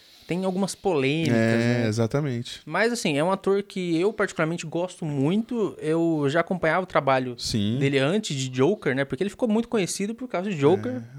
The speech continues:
Speaker 2: a galera
Speaker 1: Não, não que ele não
Speaker 2: começou
Speaker 1: fosse conhecido
Speaker 2: É.
Speaker 1: antes, né? Mas que ele ganhou o Oscar de melhor ator,
Speaker 2: Sim,
Speaker 1: né? Então,
Speaker 2: sim.
Speaker 1: ele passou a ser... Mais reconhecido
Speaker 2: Mais
Speaker 1: ainda, né?
Speaker 2: reconhecido.
Speaker 1: Talvez.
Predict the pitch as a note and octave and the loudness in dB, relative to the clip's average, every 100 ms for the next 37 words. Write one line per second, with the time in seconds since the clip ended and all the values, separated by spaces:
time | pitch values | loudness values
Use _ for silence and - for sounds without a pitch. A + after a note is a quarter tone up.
0 | C#3 A#2 A#2 A#2+ C3+ C3+ C3+ E3+ C3 A#3 | -8 2 4 4 2 -2 -2 2 4 6
1 | B3 - A3+ A3+ A3 A3+ G3+ E3+ C3+ A#2 | 4 2 -2 0 -4 -2 2 4 2 2
2 | B2+ B2 B2 D#3+ D#3+ E3+ F3+ A#3 D3+ E3+ | 2 2 0 -2 -2 0 0 2 0 -2
3 | D#3+ C#3 C3+ C#3+ D3+ C#3 G2+ C3+ C3 C#3 | -4 -2 2 2 2 0 0 2 2 2
4 | B2+ B2+ - - - - - B2+ C#3+ - | 0 -2 -6 -20 -20 -18 -6 -2 0 0
5 | D3+ - D#3 D3+ D3 C#3 - _ - C3 | 0 0 0 0 0 -2 -6 _ -16 -4
6 | C#3 E3 C3 C3 C#3 C3 - C#3+ A#2 A2+ | 2 4 4 2 0 -2 0 2 4 4
7 | A2 A2 B2+ C3+ A#2 A2+ A2 F#2+ | 2 2 2 2 2 0 -2 -8